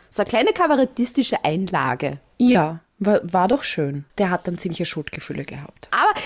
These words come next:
Speaker 1: dieser zweite Stopp, wo sie wieder zurück auf die Inters gewechselt haben, <laughs>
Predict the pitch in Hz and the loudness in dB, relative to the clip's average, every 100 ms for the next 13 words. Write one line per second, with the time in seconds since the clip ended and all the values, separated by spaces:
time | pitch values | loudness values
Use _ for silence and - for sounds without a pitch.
0 | - 233 262 - 208 175 349 - - 196 | -2 0 0 0 2 2 2 0 2 2
1 | - 262 269 262 247 - 277 254 214 - | 4 4 6 4 2 0 0 0 0 2
2 | 339 370 - 190 165 - 214 208 180 269 | 4 2 0 0 0 0 -2 0 2 2